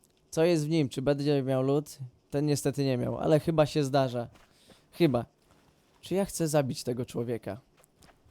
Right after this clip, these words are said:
Ach. Nie. Chyba bym musiał zrestartować grę, żeby mieć pole widzenia. Chociaż wszystko widzę,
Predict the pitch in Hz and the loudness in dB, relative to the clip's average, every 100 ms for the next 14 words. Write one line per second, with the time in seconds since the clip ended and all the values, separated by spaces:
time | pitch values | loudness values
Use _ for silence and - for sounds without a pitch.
0 | - _ _ - - 135 135 127 - - | -20 _ _ -14 -6 -2 -2 -4 -10 -20
1 | - _ _ _ _ _ _ _ _ - | -20 _ _ _ _ _ _ _ _ -20
2 | _ - - - - - - _ _ - | _ -20 -20 -20 -20 -20 -20 _ _ -20
3 | - _ _ _ _ _ _ - - - | -20 _ _ _ _ _ _ -20 -20 -20
4 | - - - - - - - - - - | -20 -20 -20 -20 -20 -20 -20 -20 -20 -20
5 | _ _ _ 127 117 110 - - - - | _ _ _ -2 -2 -2 -10 -16 -18 -20
6 | - - - - - - - - - - | -20 -18 -18 -18 -20 -20 -20 -20 -18 -16
7 | - - - - - - - - - - | -16 -18 -16 -16 -16 -18 -18 -18 -18 -18
8 | - - - - - - - _ _ _ | -20 -16 -16 -14 -18 -20 -20 _ _ _
9 | - - - - - - 190 175 147 151 | -20 -20 -20 -20 -20 -2 4 6 6 4
10 | 160 143 131 139 - 123 - 135 135 120 | 2 2 0 -4 -2 -2 0 2 2 0
11 | 110 123 127 127 127 123 123 120 - 123 | -4 2 2 2 2 2 2 0 -2 0
12 | 120 120 117 120 123 131 196 185 - 190 | 0 0 -2 -2 -2 -4 -2 -2 -2 -4
13 | - 185 175 147 113 | 0 2 4 4 2